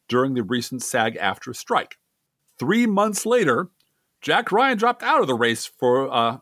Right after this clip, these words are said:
for, uh, the Senate after the Chicago Tribune persuaded a California court to release records from Ryan's child custody case, which included allegations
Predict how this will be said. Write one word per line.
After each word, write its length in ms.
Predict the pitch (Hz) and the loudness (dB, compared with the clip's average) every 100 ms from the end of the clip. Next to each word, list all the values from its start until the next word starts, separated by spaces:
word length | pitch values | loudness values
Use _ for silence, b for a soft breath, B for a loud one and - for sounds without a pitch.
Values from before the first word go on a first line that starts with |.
| _ | _
for, 380 | - 131 120 - - | -2 0 0 -2 -4
uh, 140 | 110 | -2
the 100 | 104 | -2
Senate 300 | 113 127 143 | 0 0 0
after 260 | 120 165 - | 0 -2 -2
the 60 | 175 | -4
Chicago 340 | 165 165 175 | 0 0 0
Tribune 440 | 180 180 143 151 | -2 -2 0 0
persuaded 560 | 139 135 - 156 175 165 | -2 -6 -2 0 2 0
a 80 | 110 | -2
California 720 | - - 185 214 - 180 185 | -4 0 0 0 0 0 -2
court 380 | 180 - 107 - _ _ _ _ | -4 -2 -2 -2 _ _ _ _
to 120 | - 147 | 0 2
release 360 | 139 180 170 | 2 2 0
records 500 | 123 160 175 175 170 | 0 0 2 0 0
from 200 | - 107 | -4 -2
Ryan's 400 | 123 139 139 135 | 2 2 2 -2
child 400 | - - 160 170 | -6 -2 -2 -2
custody 460 | - 277 269 127 101 | -2 -4 -4 -6 -4
case, 420 | 98 92 90 - _ _ _ _ | -2 -4 -4 -12 _ _ _ _
which 200 | - 175 | -4 -2
included 380 | 226 202 196 175 | -2 0 0 0
allegations 840 | 139 151 190 139 135 151 143 143 | 0 0 0 0 0 0 -4 -6